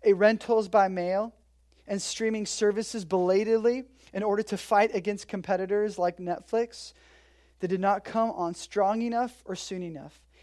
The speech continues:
It was a battle between old technology and new technology. And it looks like new technology won out in the end. See, this just goes to show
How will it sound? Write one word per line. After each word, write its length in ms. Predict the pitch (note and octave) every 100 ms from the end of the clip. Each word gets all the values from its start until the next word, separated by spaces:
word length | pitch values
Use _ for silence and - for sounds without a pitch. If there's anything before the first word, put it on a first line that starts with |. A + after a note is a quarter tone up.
| _
It 80 | G3
was 140 | F#3
a 60 | F#3
battle 280 | F#3 F#3 F#3
between 340 | F3+ - F3+
old 280 | - G#3 A3
technology 760 | - G#3 G#3 G3 G3+ F3+ G#3 G3+ _ _
and 160 | F#3+ F#3
new 140 | F#3
technology. 880 | F3+ F3 D3+ D3+ D3 D3 D3 C#3+ D3+ _ _ _ _
And 100 | F#3+
it 140 | F#3+ G3+
looks 260 | G3+ -
like 220 | F3+ E3
new 180 | F3 F3+
technology 800 | E3+ F#3 - D#3+ D3+ D3 C#3 C#3+ _ _
won 240 | - E3+ D#3+
out 420 | D3+ C#3+ - - _ _ _ _ _
in 200 | F3 D#3
the 200 | D3+ C#3+
end. 320 | C3+ B2+ C#3 _ _ _ _ _ _ _ _ _ _ _ _ _ _ _ _ _ _ _ _ _ _ _ _
See, 140 | - A3+
this 220 | C#4 C#4
just 240 | F4 -
goes 200 | A3+ G#3+
to 60 | G3+
show 460 | - F#3+ F3 G#3+